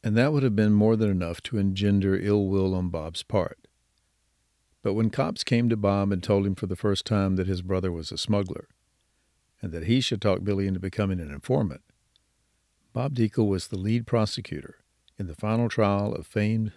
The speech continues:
serial killer Ted Bundy. In fact, it was Billy Deacle's brother Bob who secured the last conviction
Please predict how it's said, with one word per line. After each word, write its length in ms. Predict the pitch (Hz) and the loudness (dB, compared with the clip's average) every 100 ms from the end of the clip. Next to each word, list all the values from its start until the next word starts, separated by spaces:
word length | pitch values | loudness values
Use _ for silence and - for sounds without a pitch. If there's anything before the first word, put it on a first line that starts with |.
| - | -10
serial 440 | - - 123 85 | -4 -2 0 -2
killer 360 | 82 98 90 98 | -4 -4 -4 -4
Ted 320 | - 98 98 | 0 0 2
Bundy. 420 | 107 98 78 - _ _ _ _ _ _ _ _ _ _ _ _ _ | 0 -2 -4 -16 _ _ _ _ _ _ _ _ _ _ _ _ _
In 100 | 107 | -2
fact, 300 | 113 123 - | 4 2 2
it 60 | 113 | -2
was 160 | 104 | -2
Billy 260 | 113 123 135 | 0 2 2
Deacle's 380 | 123 120 110 107 | 0 -2 -4 -2
brother 340 | 110 107 120 | 0 2 2
Bob 360 | 113 82 - - _ _ _ _ _ _ _ | -2 -4 -6 -16 _ _ _ _ _ _ _
who 120 | - | -8
secured 460 | - 101 - 107 101 | -6 -6 2 2 2
the 80 | |
last 320 | 95 98 101 - | 0 0 -2 0
conviction 640 | 113 101 95 - - - | 0 2 0 -6 -12 -16